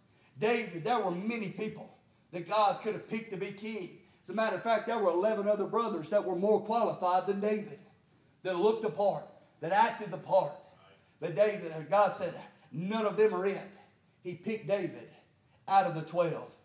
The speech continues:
and said, "This is my man. He's gonna be king over my people." That is exactly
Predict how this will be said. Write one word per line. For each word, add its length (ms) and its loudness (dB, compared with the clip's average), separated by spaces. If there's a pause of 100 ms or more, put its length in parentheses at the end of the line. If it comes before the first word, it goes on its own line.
(280)
and 80 -16
said, 240 -10
"This 180 -4
is 140 -16
my 140 -6
man. 340 -14 (460)
He's 200 -4
gonna 180 -4
be 120 0
king 500 -6 (240)
over 240 2
my 160 0
people." 320 -6 (220)
That 240 2
is 100 -6
exactly 720 -4